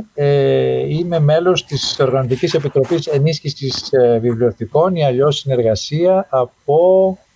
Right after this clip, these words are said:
εδώ και μια εικοσαετία. Εδώ που τα λέμε, τα χρόνια περνάνε.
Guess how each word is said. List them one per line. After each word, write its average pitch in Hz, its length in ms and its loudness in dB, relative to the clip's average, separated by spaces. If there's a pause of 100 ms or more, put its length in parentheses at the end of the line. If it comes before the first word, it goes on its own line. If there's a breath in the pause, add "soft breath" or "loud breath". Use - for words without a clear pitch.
(140)
εδώ 139 180 2
και 180 160 -2
μια 185 160 2
εικοσαετία. 151 840 2
Εδώ 113 140 -4
που - 100 -8
τα 120 120 0
λέμε, 160 260 -2
τα - 240 -8 (120)
χρόνια 135 340 0
περνάνε. 156 600 0